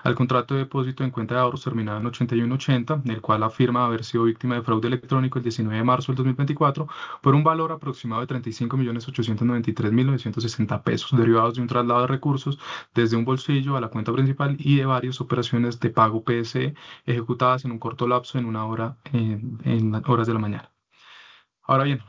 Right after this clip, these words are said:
relata que ese día la aplicación de Banco, de Banco Móvil le exigió cambio de contraseña para poder ingresar, que se comunicó con la línea de atención del banco para recibir instrucciones, actualizó preguntas de seguridad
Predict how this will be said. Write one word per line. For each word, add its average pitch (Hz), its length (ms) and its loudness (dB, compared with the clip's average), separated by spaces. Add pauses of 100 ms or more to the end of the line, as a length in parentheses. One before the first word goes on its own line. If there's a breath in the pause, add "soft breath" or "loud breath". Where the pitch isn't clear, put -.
relata 120 300 0
que 131 140 -4
ese 131 160 0
día 139 240 0
la 135 80 -6
aplicación 117 340 -4
de 113 80 0
Banco, 127 400 0
de 123 160 2
Banco 123 220 0
Móvil 131 320 0 (100)
le 117 100 2
exigió 113 380 2
cambio 120 240 2
de 123 40 0
contraseña 135 460 2
para 117 220 -4
poder 113 220 0
ingresar, 139 480 2
que - 100 -6
se 117 80 -4
comunicó 113 460 2
con 123 100 2
la 127 80 2
línea 127 240 0
de 127 60 0
atención 131 340 0
del 135 140 -2
banco 139 260 0
para 123 160 0
recibir 113 300 0
instrucciones, 139 520 2
actualizó 113 360 0
preguntas 123 340 2
de 127 80 0
seguridad 139 380 2